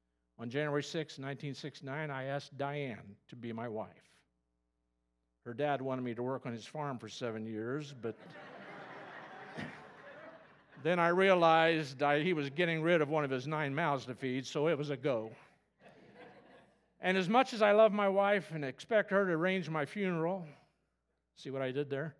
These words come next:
Uh, there is another January sixth that is even more important. That is January sixth, nineteen sixty-three.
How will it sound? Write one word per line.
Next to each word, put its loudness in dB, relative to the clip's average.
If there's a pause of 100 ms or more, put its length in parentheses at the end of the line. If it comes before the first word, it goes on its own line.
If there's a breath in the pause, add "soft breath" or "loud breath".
(600 soft breath)
Uh, 6 (140)
there 8
is 10
another 6
January 2
sixth -2
that 0
is -4
even -4
more 0
important. -6
That -2
is -8
January -4
sixth, -10
nineteen -8
sixty-three. -10